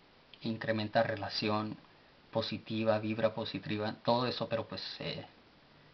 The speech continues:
cada quien debe servir a Jehová Dios, aprender a servir por sí mismo de la forma que se espera de ellos. Entonces, pues, am, pero no es, no deja de ser importante.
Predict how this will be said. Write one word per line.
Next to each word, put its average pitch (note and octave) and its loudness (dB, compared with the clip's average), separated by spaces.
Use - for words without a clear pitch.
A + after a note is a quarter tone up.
cada A2+ 6
quien A2 -2
debe G#2+ 0
servir A2 0
a A2+ -6
Jehová G#2 0
Dios, G2+ -6
aprender A2 0
a G#2+ -4
servir A2+ -2
por - -4
sí A2 -2
mismo G2+ -2
de G#2+ 0
la G2+ 0
forma - -2
que G2 -6
se G#2 0
espera G#2+ 0
de G#2 -2
ellos. - -6
Entonces, G2+ -6
pues, - -6
am, - -2
pero A2 2
no A#2 4
es, - -6
no A2+ 4
deja A#2 2
de A#2 2
ser A2+ -2
importante. G#2+ -2